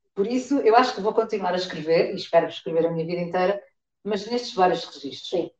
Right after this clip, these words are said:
Speaker 1: Não vou ter um registro específico. E este livro também é o, é o exemplo disso. É de poesia, mas sem ser poesia.
Speaker 2: Sim, sim.
Speaker 1: É um, é um misto de várias, várias coisas.
Speaker 2: É verdade. Eu acho que, ao fim e ao cabo, eh, para nós que escrevemos, seja em que registro for, é a melhor arma ou o melhor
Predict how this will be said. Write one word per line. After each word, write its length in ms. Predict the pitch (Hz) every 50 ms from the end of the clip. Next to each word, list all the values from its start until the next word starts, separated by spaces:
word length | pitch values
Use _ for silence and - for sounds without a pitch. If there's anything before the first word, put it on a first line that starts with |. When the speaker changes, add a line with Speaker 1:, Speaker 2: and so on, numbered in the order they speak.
| _ _ -
Speaker 1:
Não 260 | 170 170 180 180 180
vou 120 | 185 202 202
ter 200 | 202 202 190 190
um 100 | 190 190
registro 400 | 185 - - 202 214 - - -
específico. 360 | - - 196 190 185 180 190
E 100 | 214 240
este 180 | 262 254 240 254
livro 220 | 254 247 226 240 -
também 200 | 240 226 220 214
é 40 | 208
o, 140 | 214 214 - -
é 240 | 180 175 170 175
o 40 | 185
exemplo 400 | 190 185 196 202 202 - - 233 -
disso. 240 | 208 202 190 - - _ - _ _ _ _ _ _ -
É 80 | 302 -
de 100 | - -
poesia, 760 | - 226 226 202 170 170 208 220 240 269 302 302 285 - - _ _ -
mas 160 | 175 180 -
sem 160 | - 247 254
ser 340 | 254 - - 254 240 - -
poesia. 380 | 185 170 160 - 165 151 147 143
Speaker 2:
Sim, 140 | 175 170 -
sim. 220 | - - 180 185 - _ _ -
Speaker 1:
É 80 | 185 185
um, 160 | 185 185 185
é 80 | 190
um 100 | 190 196
misto 300 | 208 233 240 - - 208
de 180 | 185 170 180 180 - -
várias, 400 | - 175 170 165 165 165 - -
várias 300 | - 160 170 170 160 -
coisas. 280 | - - - - - 170
Speaker 2:
É 120 | 170 180 180
verdade. 360 | 185 196 - 175 180 180 - - - - -
Eu 160 | 190 202 202 208
acho 160 | 208 208 -
que, 60 | -
ao 100 | 208 208
fim 60 | 233
e 40 | 220
ao 80 | 208 214
cabo, 280 | 214 208 208 - - 202
eh, 160 | 202 202 190 190
para 160 | 190 196 202 196
nós 240 | 202 202 202 196 - - - - -
que 80 | - 196 185 185 180 175 175 175
escrevemos, 560 | 180 - - - 202 175 180 185 240 240 -
seja 180 | 220 202 202 190
em 60 | 190
que 80 | 185 185
registro 400 | 185 180 202 190 - - - 214
for, 100 | 214 - - _ _ _ -
é 440 | - 180 180 180 175 160 185 190 185
a 40 | 185
melhor 360 | 185 190 185 190 190 190 185
arma 440 | 185 190 202 214 208 175 170 165 160
ou 280 | 160 165 165 170 175 180
o 40 | 185
melhor 340 | 185 185 190 196 196 180